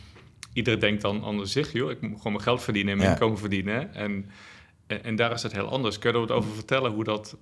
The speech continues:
Speaker 1: eh, bij de maffia
Speaker 2: Nou ja, zeker. Want ik, eh, want ik heb dus in het boek allemaal vergelijkingen gemaakt, hè. Dus ik heb het ook over kernwaarden, hè, want die kennen we natuurlijk
Speaker 1: Ja.
Speaker 2: bij bedrijven. Maar die, eh, ik heb ook naar die van de maffia gekeken. En ik heb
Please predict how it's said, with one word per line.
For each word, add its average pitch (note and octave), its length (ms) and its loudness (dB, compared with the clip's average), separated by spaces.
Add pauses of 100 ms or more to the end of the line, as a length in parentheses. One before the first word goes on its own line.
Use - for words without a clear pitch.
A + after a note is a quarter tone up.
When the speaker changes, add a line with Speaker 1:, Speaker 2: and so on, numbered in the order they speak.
(120)
Speaker 1:
eh, G#2 260 -10
bij A2 100 -2
de G#2 60 -2
maffia A2 420 -2
Speaker 2:
Nou F#2 140 6
ja, F#2 140 8
zeker. A2 320 6
Want F2 160 6
ik, F2 120 2
eh, F2+ 200 8
want F2+ 140 6
ik F#2 80 2
heb G2 140 4
dus F#2+ 220 4
in F#2+ 80 8
het F#2 100 8
boek F#2+ 160 4
allemaal F#2 180 6
vergelijkingen F#2+ 580 4
gemaakt, F2+ 320 2
hè. F#2 100 4
Dus F#2+ 100 4
ik F#2+ 40 -2
heb - 100 -12
het - 80 2
ook E2+ 120 2
over D#2+ 160 2
kernwaarden, F2+ 640 4
hè, G2+ 100 4
want D#2+ 100 0
die D#2 100 -6
kennen E2 200 0
we D#2 40 -2
natuurlijk D#2+ 300 2
Speaker 1:
Ja. D2 60 -2
Speaker 2:
bij - 20 -2
bedrijven. D#2+ 380 2
Maar E2+ 120 0
die, E2+ 280 -2
eh, E2+ 160 -2
ik F#2 100 -2
heb - 160 0
ook F#2+ 120 4
naar F#2 120 6
die F#2 120 4
van F#2 80 4
de F#2 60 6
maffia F#2+ 320 4
gekeken. D#2 340 0
En F#2 60 4
ik F#2+ 80 2
heb G2+ 180 4